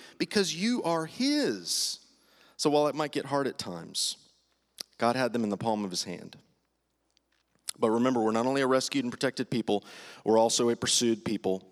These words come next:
And if you look there in verse thirteen to verse seventeen, it's the last thing I want to say,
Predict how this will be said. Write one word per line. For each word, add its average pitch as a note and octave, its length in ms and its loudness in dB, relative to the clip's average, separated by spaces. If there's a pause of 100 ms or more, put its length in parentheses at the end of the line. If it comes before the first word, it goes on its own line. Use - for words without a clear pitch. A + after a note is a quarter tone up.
(1500)
And G#2+ 400 -2
if A2 120 -8
you G#2+ 80 2
look A2+ 220 2
there A2 220 2
in G2+ 100 -2
verse G#2+ 220 2
thirteen G#2 680 0
to G#2+ 100 -6
verse G2+ 200 2
seventeen, G2 680 -2 (800)
it's - 100 -12
the G2 40 0
last G#2+ 300 2
thing G#2+ 100 0
I G2+ 80 0
want G2 380 0
to G#2+ 80 -4
say, F2+ 580 -2